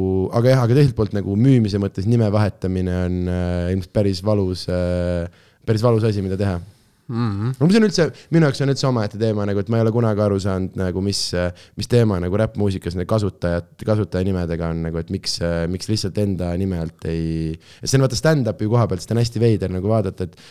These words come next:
Speaker 1: ei, ma ei tea peaaegu ühtegi stand-up koomikut, kellel oleks nagu mingisugune, mingi lava nimi, vaata.
Speaker 2: Aa, selles mõttes, jah.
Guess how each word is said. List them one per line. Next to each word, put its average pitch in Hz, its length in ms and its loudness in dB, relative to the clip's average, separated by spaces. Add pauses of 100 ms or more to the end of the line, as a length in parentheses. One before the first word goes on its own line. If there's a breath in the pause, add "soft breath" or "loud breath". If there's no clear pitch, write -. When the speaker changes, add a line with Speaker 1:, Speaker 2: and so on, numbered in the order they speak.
Speaker 1:
ei, 117 160 4
ma 131 160 4
ei 127 80 4
tea 131 160 4
peaaegu 135 400 4
ühtegi 98 240 -4
stand-up 104 400 -2
koomikut, 98 400 -2
kellel 95 240 0
oleks 92 240 -4
nagu 87 160 -4
mingisugune, 85 640 -4 (640 loud breath)
mingi 95 240 -2
lava 110 240 4
nimi, 101 240 0
vaata. 87 320 -6 (240)
Speaker 2:
Aa, 120 400 -2
selles 123 320 -4
mõttes, 104 320 -8
jah. 127 240 4